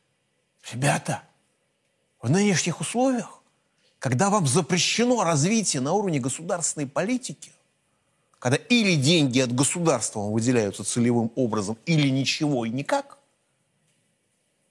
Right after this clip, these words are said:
потому что кредит запретительно дорогой, и все говорят, объясняют, почему это правильно. И вы, и только там сорок процентов,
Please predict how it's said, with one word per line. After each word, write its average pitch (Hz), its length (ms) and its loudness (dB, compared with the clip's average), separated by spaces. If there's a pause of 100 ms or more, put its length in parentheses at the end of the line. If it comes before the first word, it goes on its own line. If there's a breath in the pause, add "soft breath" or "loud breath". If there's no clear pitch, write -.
(1000)
потому 120 240 -2
что - 160 -8
кредит 135 320 0
запретительно 104 560 -8
дорогой, 120 440 -2
и 117 60 -8
все - 220 -8
говорят, 113 300 -2
объясняют, 127 380 -4
почему 113 360 -2
это 107 100 -8
правильно. 80 520 -10 (2000 soft breath)
И 95 120 -12
вы, 139 400 0 (160)
и 120 60 -8
только 143 480 -2 (260 loud breath)
там 113 120 -4
сорок 160 420 -2
процентов, 131 800 -6